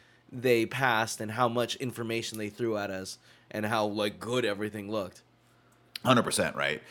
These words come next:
Speaker 2: Um, and, and it's, it's the way it's shot. It's, it's the fact that we have so many different characters now. It's, I mean, the, the, this, this just,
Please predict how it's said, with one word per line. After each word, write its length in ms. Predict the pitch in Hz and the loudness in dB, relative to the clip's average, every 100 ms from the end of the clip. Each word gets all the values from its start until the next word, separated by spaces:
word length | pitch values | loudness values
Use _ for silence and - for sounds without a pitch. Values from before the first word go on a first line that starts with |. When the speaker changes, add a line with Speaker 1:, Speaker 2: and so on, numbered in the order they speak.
| - - | -14 0
Speaker 2:
Um, 240 | 101 98 101 | 4 4 4
and, 140 | 107 110 | 0 6
and 100 | 117 | 8
it's, 220 | 107 - | 8 4
it's 160 | 120 101 | 0 2
the 140 | - | 4
way 160 | 113 123 | 8 10
it's 100 | 113 | 8
shot. 360 | - 98 92 - | 6 6 6 2
It's, 240 | 98 - | -2 -2
it's 180 | 107 101 | 0 0
the 120 | 110 | 0
fact 260 | - 101 98 | 6 6 6
that 80 | 92 | 2
we 80 | 87 | 2
have 180 | 95 | 2
so 120 | - 92 | 2 -2
many 100 | 85 | -2
different 240 | 82 80 | -4 -6
characters 380 | 85 78 - - | -2 -2 -4 -4
now. 180 | 80 80 | -2 -2
It's, 140 | - | -2
I 80 | 92 | 0
mean, 260 | 101 95 - - - - | 2 2 -2 -10 -12 6
the, 100 | 151 | 6
the, 260 | 143 147 151 | 8 2 6
this, 320 | 160 151 - - - - - - | 6 4 0 -4 -4 -2 -6 -10
this 400 | 104 127 180 175 | -8 4 4 4
just, 160 | 160 | 2